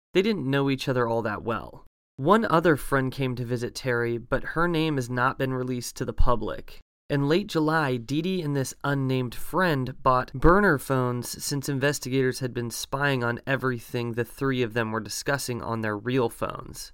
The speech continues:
Dee Dee's burner phone, which is typically just a phone that you can buy at Walmart and you can add minutes to it, it's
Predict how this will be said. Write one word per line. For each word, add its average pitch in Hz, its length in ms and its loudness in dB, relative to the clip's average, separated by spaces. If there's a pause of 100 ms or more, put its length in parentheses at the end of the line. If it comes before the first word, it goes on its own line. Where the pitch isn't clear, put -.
(300)
Dee 190 180 0
Dee's 190 280 0
burner 160 440 2
phone, 120 580 -4
which 131 300 -4
is 123 240 -6
typically 127 600 0
just 113 340 -8
a 120 80 -4
phone 117 520 0
that 117 100 -4
you 120 100 -6
can 113 220 -8
buy 110 180 2
at 104 80 -2
Walmart 117 680 0
and 117 100 -6
you 113 60 -8
can 117 160 -6
add 110 280 -6
minutes 113 440 -4
to 113 200 -4
it, 104 200 -2
it's - 320 -12